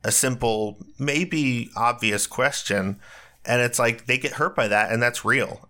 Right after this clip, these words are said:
And I just wonder if that's, like, what we want to do, the commu-, the kind of community we wanna be. You know?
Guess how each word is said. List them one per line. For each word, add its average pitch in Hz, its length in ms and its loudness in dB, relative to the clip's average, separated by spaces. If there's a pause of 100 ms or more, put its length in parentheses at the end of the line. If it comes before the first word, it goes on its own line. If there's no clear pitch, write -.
And 117 140 4
I 120 80 4
just 139 200 -4
wonder 139 360 0
if 110 180 -2
that's, 113 260 0
like, 104 280 -2
what 107 340 -2
we 113 140 2
want 107 360 0
to 107 120 -2
do, 110 440 0 (140)
the 117 80 -2
commu-, 123 340 0
the 110 120 -2
kind 131 180 0
of 120 100 -8
community 127 300 0
we 104 160 0
wanna 104 220 0
be. - 300 -4 (1400)
You 110 80 -2
know? 101 220 0